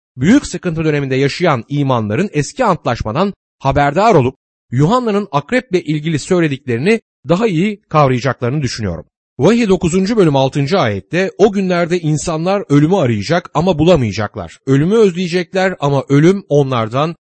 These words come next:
kaçacak diyor. Dipsiz derinliklerin anahtarı şeytana verilmişti. Bu derinlikte geçmişte ölenlerin ruhları vardı. Orası Rab İsa'nın çarmıhta sağladığı kurtuluşu ilan etmeye gittiği yerdir.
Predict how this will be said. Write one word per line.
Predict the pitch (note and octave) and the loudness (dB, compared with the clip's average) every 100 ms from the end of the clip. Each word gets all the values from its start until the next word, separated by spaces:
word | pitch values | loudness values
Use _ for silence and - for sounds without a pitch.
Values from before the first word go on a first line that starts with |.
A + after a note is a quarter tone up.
| _ | _
kaçacak | - C3+ B2 A2+ - | -6 -4 -2 -4 -4
diyor. | F#2+ D#2+ - _ _ C3 | -14 -14 -18 _ _ -4
Dipsiz | E3 - C4 B3 | -4 -4 -6 -4
derinliklerin | G3 F3+ D#3 C#3+ E3+ A3 | -2 -2 -2 -2 -2 -2
anahtarı | D#3 D#3 B2 F#3+ B3 | -2 -2 -2 -2 0
şeytana | G3+ F3+ E3+ | 0 2 2
verilmişti. | C#3 G#2+ G2+ - A#2+ | 2 0 -4 -6 -4
Bu | F#3+ | 0
derinlikte | D3+ B2 A#2 - C3 G3 - _ - | 0 -2 -4 -2 -2 -2 -8 _ -4
geçmişte | D3+ - F3 - A#3 | -2 -2 -6 0 -2
ölenlerin | E3+ F3 C#3+ B2+ E3+ F#3+ | 2 2 2 0 0 0
ruhları | C#3+ A2 A#2+ G#2+ | 0 0 -2 -2
vardı. | F#2+ F#2 | -2 -4
Orası | A#2+ E3+ A#2 - F#3+ G#3+ - _ _ | 0 2 2 -2 0 0 0 _ _
Rab | B2+ A3+ - | 0 0 0
İsa'nın | E3+ D#3+ D#3+ D3+ A3 | -4 -4 -4 -2 -4
çarmıhta | A3 D#3 C#3+ D3 - A3 | -2 -4 -2 -4 -4 -4
sağladığı | - E3 D#3 D3+ D3 - | -2 0 0 0 0 0
kurtuluşu | D3 - B2 A2+ A3 A#3 _ _ | -4 -4 -6 0 2 2 _ _
ilan | C#3 F#3 A#3 | 2 4 4
etmeye | G#3 F#3+ G#3 | 2 0 -2
gittiği | E3+ - D#3+ | -2 -2 0
yerdir. | C#3 A2+ F#2+ E2 | 2 0 -2 -10